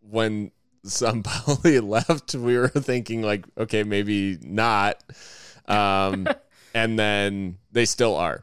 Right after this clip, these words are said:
Speaker 1: So anyways, like, they're still in the conversation, at least eight games into the season. But I did wanna talk about, you know, I think many people would be like, "Oh my God, are you seriously gonna spend time talking about P S G, like, winning in France again? 'Cause, like, what else is new?"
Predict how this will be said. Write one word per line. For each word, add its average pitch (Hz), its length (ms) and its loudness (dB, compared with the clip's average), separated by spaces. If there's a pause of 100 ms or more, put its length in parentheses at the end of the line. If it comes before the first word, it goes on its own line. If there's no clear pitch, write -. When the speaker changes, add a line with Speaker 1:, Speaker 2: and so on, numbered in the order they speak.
(140)
Speaker 1:
So 113 420 2
anyways, 95 540 -2
like, 92 240 -4
they're 101 100 -2
still 101 300 -2
in 95 80 -4
the 90 100 -6
conversation, 90 720 -4
at 107 180 0
least 95 300 -2
eight 92 160 -4
games 90 260 -8
into 87 240 -10
the 85 140 -10
season. 87 480 -8
But 120 200 0 (1000)
I 131 140 4
did 165 340 4
wanna 175 280 2
talk 135 240 2
about, 113 340 0
you 117 120 0
know, 107 160 0
I 113 80 0
think 120 240 0
many 110 260 0
people 104 280 0
would 95 120 0
be 92 120 -4
like, 87 220 -4
"Oh 95 100 -4
my 87 100 -6
God, 92 180 -2
are 90 100 0
you 92 160 -2
seriously 90 420 -4
gonna 87 180 -4
spend 85 260 -6
time 87 200 -6
talking 87 320 -6
about 85 240 -6
P 98 120 -6
S 82 140 -6
G, 90 420 -6
like, 92 240 -4
winning 90 340 -6
in 85 100 -10
France 92 340 -6
again? 127 320 -2
'Cause, 98 520 -2 (100)
like, 90 220 -4
what 90 180 -2
else 90 240 -2
is 110 160 -4
new?" 143 240 2